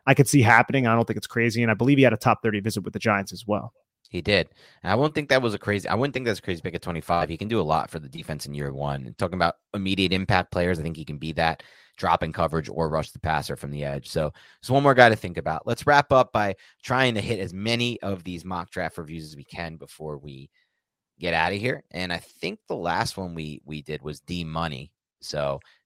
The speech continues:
Speaker 2: D Money thirty-two. So let's see. David Soud, no review there. All right. Let's see this one from Shel-, Shelcosis.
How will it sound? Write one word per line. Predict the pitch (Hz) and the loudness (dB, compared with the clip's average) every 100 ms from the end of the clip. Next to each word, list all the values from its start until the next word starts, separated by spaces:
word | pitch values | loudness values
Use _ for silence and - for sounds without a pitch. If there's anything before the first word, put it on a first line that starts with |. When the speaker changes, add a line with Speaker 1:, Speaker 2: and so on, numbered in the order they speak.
| - | -10
Speaker 2:
D | 92 | -6
Money | 92 80 | -4 -4
thirty-two. | 95 82 69 - 85 78 | -6 -8 -10 -8 -8 -8
So | - | -8
let's | 73 87 - | -8 -8 -8
see. | - - 117 104 101 98 95 _ _ - | -12 -8 -6 -6 -6 -6 -8 _ _ -10
David | 82 78 78 | -8 -8 -10
Soud, | - 98 98 98 95 95 | -4 0 2 2 2 -2
no | 82 78 | -4 -8
review | 73 78 95 90 | -8 -10 -8 -6
there. | 95 143 139 131 127 127 _ _ - | 2 6 8 6 4 0 _ _ -4
All | 127 123 | 4 4
right. | 110 76 - | 4 0 -6
Let's | 107 - | -12 -10
see | - 131 | -10 -8
this | 107 123 - | -4 -4 -4
one | 113 107 | -6 -6
from | 101 101 90 85 | -6 -6 -6 -8
Shel-, | - - 110 113 107 - _ _ - | -12 -6 -2 0 -2 -6 _ _ -12
Shelcosis. | - - - 123 143 - - - | -6 -6 -4 -4 -4 -10 -16 -16